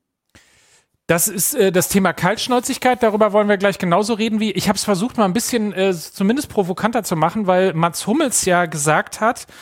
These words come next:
äh, es fehlte die Kaltschnäuzigkeit. Ähm, das ist das, was du gerade gesagt hast, Manu. Ähm, wir hatten aber viele Riesentorchancen und, äh, dazu kam auch noch, dass die meisten Tore, beziehungsweise alle drei Tore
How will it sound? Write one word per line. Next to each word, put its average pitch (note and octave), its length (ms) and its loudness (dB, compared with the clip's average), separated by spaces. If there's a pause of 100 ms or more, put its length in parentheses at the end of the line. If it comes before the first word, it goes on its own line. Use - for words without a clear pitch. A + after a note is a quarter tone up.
(280)
äh, F3+ 220 4
es - 200 -2
fehlte G#3+ 320 0
die E3+ 140 -4
Kaltschnäuzigkeit. A3+ 1160 -2 (260)
Ähm, F3+ 240 0
das E3+ 140 2
ist - 60 -10
das, F3+ 160 2
was D#3+ 120 -2
du G#3 120 0
gerade F3+ 280 2
gesagt C3+ 240 0
hast, D3+ 160 -2
Manu. D#3+ 380 0 (340)
Ähm, F3+ 240 2
wir D#3+ 240 2
hatten A3 200 0
aber F#3+ 140 2
viele A3 340 0
Riesentorchancen G#3 1040 0
und, C#4 420 0 (340)
äh, G3 260 4
dazu F3 360 0
kam A3 260 0
auch F3+ 140 0
noch, G#3+ 120 4
dass G3+ 160 -2
die F#3+ 60 -4
meisten F3+ 320 0
Tore, F#3+ 320 0
beziehungsweise D#3+ 540 -2
alle C#3 180 -2
drei D3+ 240 0
Tore C#3+ 400 -2